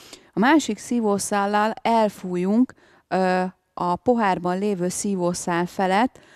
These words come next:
Fontos, hogy ez a, ö, kezünkben lévő szívószál darabka, ez, ö, merőleges legyen a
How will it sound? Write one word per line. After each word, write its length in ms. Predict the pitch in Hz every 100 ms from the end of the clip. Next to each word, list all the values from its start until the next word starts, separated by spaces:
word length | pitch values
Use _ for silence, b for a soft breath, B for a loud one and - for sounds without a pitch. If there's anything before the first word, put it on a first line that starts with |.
| B
Fontos, 640 | - 285 294 247 208 233
hogy 140 | - 208
ez 160 | 196
a, 220 | 202 196 196 b b b
ö, 180 | - 196
kezünkben 540 | - 240 233 185 190
lévő 260 | 202 190 190
szívószál 720 | - 220 202 185 - 185 185
darabka, 600 | 196 196 180 - 202 233 254 _ _ _ _ _ _ _ _ - -
ez, 320 | 185 190 -
ö, 280 | 190 185 185 - B B B B B _
merőleges 800 | - 226 262 240 202 185 185 202
legyen 560 | - 190 185 208 233 262 b b -
a 320 | 185 180